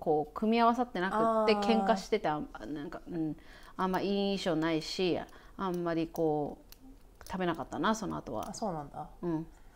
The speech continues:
Speaker 2: なんかね、餅っぽいのが多分好きなんだよね、私ね。
Speaker 1: はいはいはいはいはいはい。
Speaker 2: もちもちしてるやつが好き。
Speaker 1: あ、じゃあパスタは全般で好き。
Speaker 2: パスタ全部好き。
Speaker 1: 特にニョッキ。
Speaker 2: ニョッ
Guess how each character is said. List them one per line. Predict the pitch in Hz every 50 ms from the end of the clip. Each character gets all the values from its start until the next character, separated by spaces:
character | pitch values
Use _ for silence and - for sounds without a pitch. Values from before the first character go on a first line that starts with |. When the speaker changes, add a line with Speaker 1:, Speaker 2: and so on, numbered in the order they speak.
| - - - - -
Speaker 2:
な | 330 349
ん |
か | 262 214
ね、 | 196 190
餅 | 190 202 208 226 226 - - 523
っ | - -
ぽ | - 605 587
い | -
の | 233
が | 185
多 | 185 220
分 | 175 170 165
好 | -
き | - 180
な | 170
ん | 156
だ | 156
よ | 156
ね、 | 160 170
私 | 165 - - -
ね。 | 160 160 165 180 175 -
Speaker 1:
は | - 196
い | 190 180
は | - 185 165
い | 160
は | 156 170 147
い | 147 156
は | 156 170 147
い |
は |
い |
は | - 220
い。 | 214
Speaker 2:
も | 151
ち | - 160
も | 151 156 156
ち | 151 156
し | -
て | - -
る | -
や | -
つ | - -
が | - -
好 | -
き。 | - - - - - -
Speaker 1:
あ、 | 214 226
じ | 226
ゃ | 226
あ | 226
パ | 233 277 277 269
ス | -
タ | - 185 170
は | 160 156
全 | - 175 165 160 165 170
般 | - 175 165 170 165
で | 165 160
好 | -
き。 | - 196
Speaker 2:
パ | 165
ス | -
タ | - 214
全 |
部 | 208 -
好 |
き。 |
Speaker 1:
特 | 190 180
に | 185 185 180
ニ | 170 170 170 175
ョ | 170
ッ | - 170 160 -
キ。 | - 165 139 113 - - - - - - - -
Speaker 2:
ニ | 185 190
ョ | 214
ッ | 208